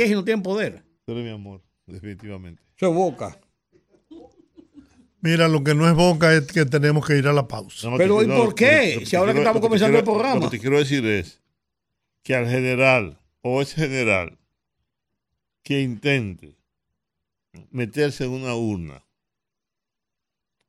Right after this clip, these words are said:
Speaker 1: o hacer un acto desaprensivo, violatorio de la norma y de la ley, etcétera, va a terminar preso.
Speaker 2: Porque eso no puede pasar porque, por eso mismo, porque un, viola la ley y tiene que caer preso.
Speaker 1: Bueno.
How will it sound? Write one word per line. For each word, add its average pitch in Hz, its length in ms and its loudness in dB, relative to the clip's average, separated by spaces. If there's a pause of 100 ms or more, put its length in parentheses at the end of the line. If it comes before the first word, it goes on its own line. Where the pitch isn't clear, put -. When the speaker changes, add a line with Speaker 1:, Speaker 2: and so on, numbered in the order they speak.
(120)
Speaker 1:
o 123 200 -2
hacer 143 420 2
un 113 920 -8
acto 110 760 -6 (680)
desaprensivo, 113 880 -4
violatorio 123 640 -4
de 117 80 -4
la 110 100 -6
norma 117 340 -6
y - 20 -6
de 107 100 -8
la 98 100 -6
ley, 113 220 -4
etcétera, 123 480 -10 (1120)
va 98 60 -8
a 92 40 -16
terminar 92 380 -10
preso. - 360 -20
Speaker 2:
Porque 156 200 -4
eso 175 120 -8
no 170 160 -8
puede 175 160 -6
pasar 175 280 -6
porque, 170 240 -2
por 170 160 0
eso 165 180 -4
mismo, 185 200 0
porque 185 180 -2
un, 170 280 -2
viola 165 300 2
la 156 140 0
ley 156 440 -2 (460)
y 147 80 -4
tiene 175 160 0
que 165 100 -4
caer 147 160 -2
preso. 165 380 -8 (880)
Speaker 1:
Bueno. 78 260 -20